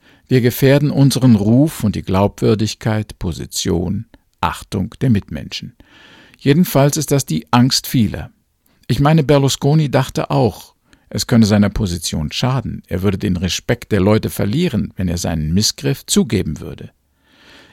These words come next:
Er fürchtete vielleicht auch, dass man alte Vergehen bei dieser Gelegenheit hervorholen würde, was man ja auch wirklich tat.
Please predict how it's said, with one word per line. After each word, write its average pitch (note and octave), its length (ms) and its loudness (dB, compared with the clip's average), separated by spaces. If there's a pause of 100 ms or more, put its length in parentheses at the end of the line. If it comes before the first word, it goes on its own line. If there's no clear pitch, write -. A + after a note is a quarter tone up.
Er A#2 100 4
fürchtete B2 500 2
vielleicht B2+ 360 2
auch, C#3 280 2 (360)
dass A#2+ 180 -2
man A#2+ 180 4
alte D3+ 340 2
Vergehen G2 720 2
bei F#2+ 120 -2
dieser A2+ 260 2
Gelegenheit G2 840 0
hervorholen E2+ 680 -2
würde, - 340 -10 (460)
was G2+ 160 -4
man F2+ 180 -2
ja F2 120 -2
auch D#2 160 -8
wirklich F#2+ 400 -8
tat. - 440 -10